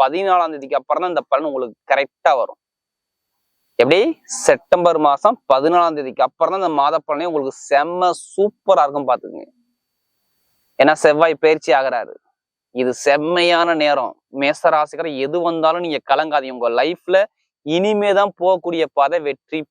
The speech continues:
பாதையா வருது. எப்படி? ஒவ்வொரு அடியும் இனிமே நெத்தி அடி அடிக்க போறாங்க மேசராசிக்காரன். நீங்க எப்போதுமே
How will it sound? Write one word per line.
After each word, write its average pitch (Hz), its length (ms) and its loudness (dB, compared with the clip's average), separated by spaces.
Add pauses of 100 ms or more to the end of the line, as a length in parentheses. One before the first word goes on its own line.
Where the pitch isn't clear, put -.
(120)
பாதையா 123 320 2 (140)
வருது. 101 360 -4 (1400)
எப்படி? 147 200 4 (380)
ஒவ்வொரு 226 460 0 (100)
அடியும் 208 320 -6
இனிமே 208 200 -6 (180)
நெத்தி 190 500 -4 (140)
அடி 196 240 -2
அடிக்க 180 280 -2
போறாங்க 147 300 -2
மேசராசிக்காரன். 113 680 -4 (1700)
நீங்க 170 180 4 (160)
எப்போதுமே 240 680 2